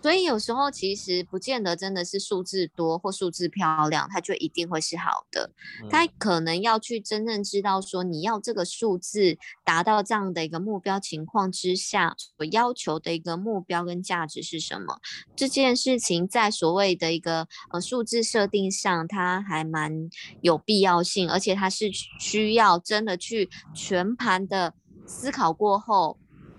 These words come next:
Speaker 1: 会是比较适合。
Speaker 2: 欸，可是这个真的太难，你说你要真的所有全公司人都能够很理解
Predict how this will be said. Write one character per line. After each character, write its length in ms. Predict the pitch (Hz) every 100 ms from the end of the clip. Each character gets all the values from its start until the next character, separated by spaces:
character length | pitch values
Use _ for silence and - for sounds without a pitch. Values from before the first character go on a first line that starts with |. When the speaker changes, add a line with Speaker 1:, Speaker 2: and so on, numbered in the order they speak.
| - - - -
Speaker 1:
会 100 | 214
是 140 | 214
比 140 | - 147
较 180 | 165
适 320 | 170 - 160 165
合。 380 | - - - - - - - 127
Speaker 2:
欸， 120 | 117
可 140 | 127
是 120 | 123 139
这 120 | 160
个 120 | 139
真 180 | 123 143
的 80 | 123
太 260 | 151 147 110
难， 280 | 85 82
你 100 | 95
说 280 | 104 127 123
你 140 | 120 101
要 200 | 110 107
真 220 | 110 107
的 360 | 101 98 98
所 320 | 104 - 107 117
有 160 | 107
全 240 | 101 104 101
公 100 | 117 117
司 180 | 117 110
人 220 | 101 95 95
都 340 | 104 101 104 107
能 160 | 110 101
够 160 | 123 120
很 180 | 110 107
理 120 | 101 98
解 240 | 101